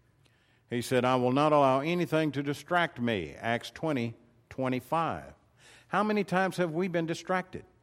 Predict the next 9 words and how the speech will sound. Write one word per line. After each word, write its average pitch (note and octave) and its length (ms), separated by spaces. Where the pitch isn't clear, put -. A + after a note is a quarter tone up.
and C#3 220
failed C#3 680
in C#3 180
an B2 200
undivided F3 920
devotion D3 800
to C#3+ 300
the C3 160
Lord? C3 520